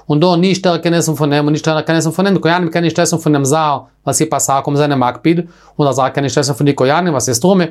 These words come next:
וואו דין, דער שלושה שמודרים זה מזה, יעדער נאר צעגאס, אז ער נאר פון צווייטנס,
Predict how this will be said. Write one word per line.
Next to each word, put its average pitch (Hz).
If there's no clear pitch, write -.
וואו 156
דין, 185
דער 156
שלושה 196
שמודרים 165
זה 156
מזה, 135
יעדער 156
נאר 165
צעגאס, 147
אז 143
ער 135
נאר 143
פון 143
צווייטנס, 117